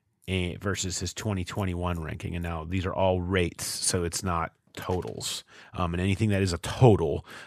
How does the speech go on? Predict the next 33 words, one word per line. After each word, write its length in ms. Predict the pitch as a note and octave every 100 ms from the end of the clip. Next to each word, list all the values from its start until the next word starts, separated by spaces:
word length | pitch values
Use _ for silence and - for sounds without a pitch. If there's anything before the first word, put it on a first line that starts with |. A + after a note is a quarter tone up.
| -
uh, 40 | F2
I 280 | E2+ E2
actually 280 | D#2+ E2+ -
went 220 | E2+ F2
and 100 | E2
just 200 | E2 -
did 260 | - E2+ -
the 140 | E2 D#2+
week, 300 | - F2+ - - -
eleven 460 | F#2 F2+ E2+ E2
weeks 340 | D#2+ D#2 - - -
of 120 | E2
last 340 | E2 D#2+ -
year. 260 | D2 - A2+
So 80 | - - - -
basically, 360 | A#2 G2 G2+
here's, 260 | F#2+ G2+ E2
here's 180 | - G2
what 140 | E2
you 60 | D#2
get. 220 | D2+ - _ _ - - - -
Yards 340 | A2 B2+ B2+
per 160 | - C3+
attempt 480 | - C#3+ B2+ A#2+
in 80 | -
twenty 280 | G2+ A2 G2
twenty, 320 | - A#2 A2+
he 120 | G#2
ranked 220 | F#2+ F2 -
twenty-fifth. 600 | - G2+ E2+ - A2 A2
He's 180 | F2+ -
currently 480 | - G#2 F#2+ F#2
third. 440 | F2 - G1+ G#1+